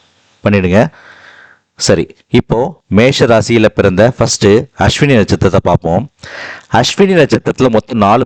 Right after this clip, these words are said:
பாதம் இருக்குது. அதை ரெண்டா பிரிச்சுக்கோங்க. அஸ்வினி ஒன்று, இரண்டு வச்சுக்கோங்க, அஸ்வினி மூன்று, நான்கு தனியா பிரிச்சுக்கோங்க. முதல்ல நான் சொல்ல போற வரன்கள் எது, யார் யாருன்னா அஸ்வினி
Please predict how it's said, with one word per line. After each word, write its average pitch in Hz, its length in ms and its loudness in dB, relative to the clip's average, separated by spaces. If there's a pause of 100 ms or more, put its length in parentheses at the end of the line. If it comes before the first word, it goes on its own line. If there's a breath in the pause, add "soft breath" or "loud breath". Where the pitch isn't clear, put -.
பாதம் 110 220 0
இருக்குது. 85 280 0 (680 loud breath)
அதை 110 160 2 (180)
ரெண்டா 127 300 2
பிரிச்சுக்கோங்க. 92 440 -2 (360)
அஸ்வினி 165 360 0 (140)
ஒன்று, 131 280 0 (140)
இரண்டு 107 280 2 (420)
வச்சுக்கோங்க, 92 400 0 (180)
அஸ்வினி 123 260 0 (100)
மூன்று, 139 260 2
நான்கு 98 240 -2
தனியா 92 220 0
பிரிச்சுக்கோங்க. 80 400 -2 (560 loud breath)
முதல்ல 135 360 2 (260)
நான் 104 220 2
சொல்ல 120 140 2 (120)
போற 110 160 2 (1080 loud breath)
வரன்கள் 117 420 2
எது, 110 200 4
யார் 113 180 2
யாருன்னா 107 260 0 (340)
அஸ்வினி 143 520 0